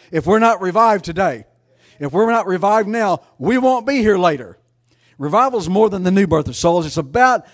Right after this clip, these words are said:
a new birth of God's plan for His church. God wants to rebirth in you and in me the plan He has for Tabernacle of Praise. It should bring about this newly refreshed and freshly washed belief in God.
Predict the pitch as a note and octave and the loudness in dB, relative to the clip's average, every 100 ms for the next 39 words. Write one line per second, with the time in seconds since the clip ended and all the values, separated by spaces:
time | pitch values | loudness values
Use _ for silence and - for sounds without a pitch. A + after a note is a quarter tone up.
0 | - C#3+ D3+ A#3 F#3+ F#3 F#3+ E3 C3 B2+ | -8 -4 -2 -2 0 0 0 -2 -4 0
1 | E3+ E3+ D#3 - F3+ E3+ D#3 B2 C3 D#3 | 0 2 0 -4 -2 -4 -6 -6 -6 -6
2 | - D#3 C#3+ G#2+ - - - - - F3 | -8 -8 -8 -8 -16 -20 -20 -8 0 0
3 | G#3 A3+ - F3 D3 G#3 F#3 F#3 G#3 - | 2 0 2 0 2 0 2 2 2 2
4 | D#3+ D#3 G#3 A#3 G3 E3 E3 E3 G#3 F3+ | 0 2 4 2 2 2 2 2 2 2
5 | D3+ _ _ - B2+ - G#3 A#3 G3 F3 | -2 _ _ -4 -4 0 0 2 2 2
6 | E3 D#3+ D#3+ D#3 D3+ C3 - - F3 F#3 | 2 0 0 0 -2 -6 -6 -2 2 2
7 | F3+ E3+ D#3+ D3+ C3 - F3+ C#3+ G#2 G2+ | 2 2 0 -2 -2 0 0 -2 -8 -12
8 | - _ _ _ _ _ _ D#3+ F3+ - | -16 _ _ _ _ _ _ -6 -2 0
9 | D#3+ E3 A3+ G3+ G#3+ A3 F#3+ F3 - F3 | 0 0 -2 0 2 0 -2 -6 -4 0
10 | A3+ A3 G3+ D#3+ F3+ - A#3+ A#3+ - F#3+ | 2 2 0 -2 -2 0 0 0 -2 -4
11 | D3+ C#3+ - G#3+ A3 - F3 C#3+ D3+ A3+ | -6 -8 -2 0 0 -2 -2 0 2 2
12 | G#3+ G3 C#3+ B2 D#3 B3 A3 F3+ C#3+ D3+ | 2 -2 -4 -4 -2 -2 -2 -4 -4 -2
13 | C3+ G#2 G#2 | -4 -6 -16